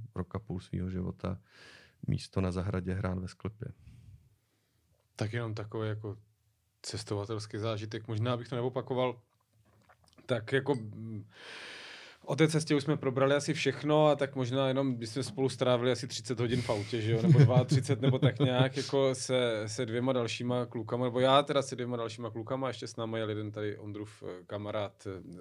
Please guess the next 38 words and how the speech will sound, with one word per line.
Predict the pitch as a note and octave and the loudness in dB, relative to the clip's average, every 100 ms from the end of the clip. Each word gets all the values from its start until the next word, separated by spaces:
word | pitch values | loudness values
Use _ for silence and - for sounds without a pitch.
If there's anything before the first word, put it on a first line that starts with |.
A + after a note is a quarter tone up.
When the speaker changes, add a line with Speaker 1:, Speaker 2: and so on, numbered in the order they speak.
| F#2+ F#2+ F#2 | -8 -8 -10
Speaker 2:
z, | - - G2 F#2 F2+ | -14 -8 -6 -6 -8
z | E2+ | -14
Prahy | - G2+ | -10 -10
šest. | F#2+ C#3 E3 - _ - - - - - - B2 | -4 -4 -4 -10 _ -20 -16 -14 -14 -14 -8 -2
No, | C3 | 0
tak | A#2 G#2+ | 0 -4
to | A2+ | -4
bylo | G#2+ | -2
hrozně | G#2+ G#2+ | -2 -4
fajn, | G2+ F#2+ G2+ | -4 -4 -6
jo, | - | -14
v | - | -14
téhletý | G#2+ F#2 F#2 | -14 -12 -14
době. | F#2 F2 B1 - _ - | -14 -12 -12 -14 _ -8
No, | G2+ | -8
v | F2+ - _ | -8 -14 _
tahleta | G#2+ G#2+ G#2+ G#2+ | -2 -2 -4 -6
celá, | - G#2+ G#2 F2 | -4 -2 -4 -6
tahle | A2 G#2+ G#2+ | -8 -8 -8
celá | A#2 A2 G2 | -6 -4 -6
věc, | F#2+ G#2+ - | -8 -10 -14
jako | G2+ G#2 B2 | -8 -6 -6
kdybychom | A#2 B2 B2+ - B2 | -4 -2 -2 -2 -2
jeli | A#2+ | -2
na | A#2+ | 0
road | A2+ G#2 G#2+ | 0 -2 -6
trip, | - C3 C3+ | -6 -6 -4
ono | A2 G#2+ | -8 -6
to | |
tak | G#2+ A2 | -6 -6
vlastně | G#2+ G#2 A#2 A2 G2 F2+ _ - - - | -8 -8 -6 -4 -4 -10 _ -20 -20 -4
celý | A#2+ A2 | -2 -2
vypadalo, | G#2 G#2+ G#2 G2 F#2+ A2 | -4 -4 -2 -2 -4 -4
že | A2+ | -4
jo, | |
když | G#2 F#2 | -6 -10
my | |
jsme | F#2 | -10